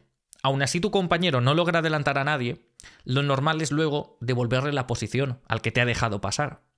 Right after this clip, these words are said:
Y aún así, no sé por qué Racing Bulls no lo hizo. No sé si por peligro de ver si llegaba Albon y tal, pero Albon estaba como a dos segundos con cuatro.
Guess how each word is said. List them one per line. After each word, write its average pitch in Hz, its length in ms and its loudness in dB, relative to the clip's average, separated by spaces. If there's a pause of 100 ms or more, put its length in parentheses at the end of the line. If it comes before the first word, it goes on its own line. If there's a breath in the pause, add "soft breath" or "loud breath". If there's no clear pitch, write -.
(520 loud breath)
Y 131 80 0
aún 131 140 2
así, 156 340 0
no 151 120 0
sé 147 120 0
por 147 220 -2
qué - 200 -4
Racing 139 460 0
Bulls 170 320 -2
no 131 140 2
lo 120 100 2
hizo. - 360 -4
No 135 140 0
sé 143 100 2
si 127 100 2
por 127 260 0
peligro 127 480 2
de 117 80 2
ver 117 120 0
si 123 160 -2
llegaba 113 420 2
Albon 151 340 0
y 127 60 0
tal, 202 220 2
pero 127 140 0
Albon 117 220 0
estaba 117 260 -2
como 113 180 0
a 107 40 0
dos 117 160 -2
segundos 113 400 -2
con 117 160 -2
cuatro. 185 460 0